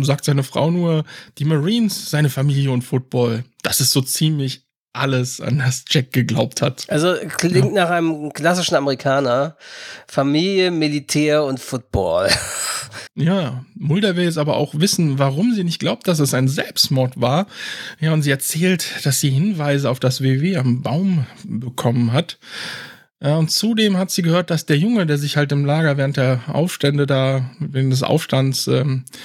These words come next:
Speaker 1: ja, der wurde wohl erhängt oder irgendwie.
Speaker 2: Erhängt aufgefunden
Speaker 1: Und auf
Speaker 2: oder so, ja, man weiß es nicht. Hm.
Speaker 1: Zumindest aufgefunden, genau. Und auf dem Stuhl, von dem er sich wohl, ja, dann erhängt hat angeblich, ja, da wäre auch ein W W drauf gewesen. Und ihr Kind hat im Sandkasten jetzt eine Muschel ausgegraben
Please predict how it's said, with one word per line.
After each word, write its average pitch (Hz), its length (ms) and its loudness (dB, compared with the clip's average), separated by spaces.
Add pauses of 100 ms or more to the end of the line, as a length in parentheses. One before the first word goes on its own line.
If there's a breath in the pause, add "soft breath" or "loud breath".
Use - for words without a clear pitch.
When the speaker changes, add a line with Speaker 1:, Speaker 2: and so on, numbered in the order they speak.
(340 loud breath)
Speaker 1:
ja, 127 140 2
der 127 340 2 (160)
wurde 139 400 0
wohl 143 100 2
erhängt 147 400 2
oder 127 360 -2 (240)
irgendwie. 147 180 0
Speaker 2:
Erhängt 147 220 4
aufgefunden 147 480 2
Speaker 1:
Und 147 60 6
auf 147 60 2
Speaker 2:
oder 147 100 4
so, 151 160 -4
ja, 131 200 2
man 123 160 -2
weiß 117 180 0
es 131 60 -4
nicht. 135 180 -2
Hm. 127 60 -2
Speaker 1:
Zumindest 143 400 2
aufgefunden, 156 520 0
genau. 135 280 2
Und 120 160 0
auf - 100 -2
dem 135 160 4
Stuhl, 180 500 0
von 139 280 -4
dem 139 160 2
er 131 120 4
sich 127 220 -2
wohl, 123 380 0 (200)
ja, 123 240 2 (360)
dann 135 280 2
erhängt 131 440 2
hat 143 160 -4
angeblich, 135 560 0 (520 loud breath)
ja, 123 140 2
da 127 240 0
wäre 147 140 2
auch 170 160 -2
ein 147 180 0
W 143 80 0
W 165 120 2
drauf 165 280 0
gewesen. 160 580 0
Und - 260 0
ihr 180 100 2
Kind 254 420 0
hat 165 140 -6
im 180 140 0
Sandkasten 185 600 0
jetzt 165 160 2
eine 165 160 0
Muschel 190 460 -2
ausgegraben 131 880 0